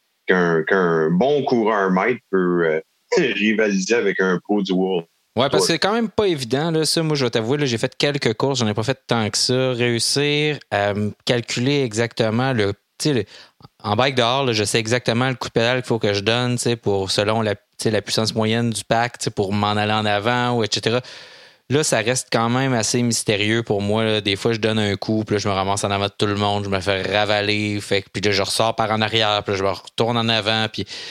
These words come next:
Speaker 2: je gaspille ben, ben de l'énergie à faire ça. J'ai de la difficulté à rester comme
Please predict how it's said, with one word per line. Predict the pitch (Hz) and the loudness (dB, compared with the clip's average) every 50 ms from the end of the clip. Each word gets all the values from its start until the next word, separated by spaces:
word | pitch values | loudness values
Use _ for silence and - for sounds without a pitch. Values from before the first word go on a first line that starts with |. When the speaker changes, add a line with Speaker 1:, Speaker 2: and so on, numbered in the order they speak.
| - - - | -16 -10 -6
Speaker 2:
je | - - | -4 -2
gaspille | 92 110 107 - - - 123 120 113 | 0 0 0 0 0 0 0 0 0
ben, | 107 110 127 131 127 120 | 0 0 0 0 0 2
ben | 120 127 131 | 0 0 0
de | 120 | 0
l'énergie | 123 117 110 110 104 101 101 101 107 117 | 0 0 2 2 0 0 0 0 0 0
à | 113 110 | 0 0
faire | - - 104 101 98 | 0 0 0 0 0
ça. | - - 120 131 135 | -2 0 0 0 0
J'ai | 127 107 | -2 -2
de | 90 | -2
la | 104 95 | -2 -2
difficulté | 90 - - - - 113 101 - 127 131 | -2 -4 -4 -2 -2 -2 -2 0 0 0
à | 120 110 | 0 0
rester | 101 95 101 95 - - - - 117 113 | 0 0 -2 -2 -2 -4 -2 -2 -2 0
comme | - 113 107 104 104 101 101 101 98 | 0 0 0 0 0 -2 -2 -4 -6